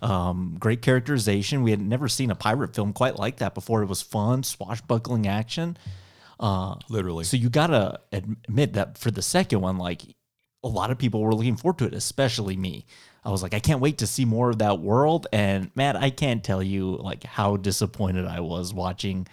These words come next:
Speaker 1: Dead Man's Chest in the theater. First of all, it's, like, thirty minutes longer than the first one,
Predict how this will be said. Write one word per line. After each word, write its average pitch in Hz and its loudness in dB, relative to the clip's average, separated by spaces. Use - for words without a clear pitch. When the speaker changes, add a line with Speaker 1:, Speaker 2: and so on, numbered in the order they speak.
Speaker 1:
Dead 98 4
Man's 92 0
Chest - -4
in 101 2
the 95 -2
theater. 87 -10
First 160 6
of 117 4
all, 107 6
it's, 104 0
like, 110 2
thirty 151 4
minutes 165 0
longer 131 4
than 98 4
the 90 0
first 95 -2
one, 95 0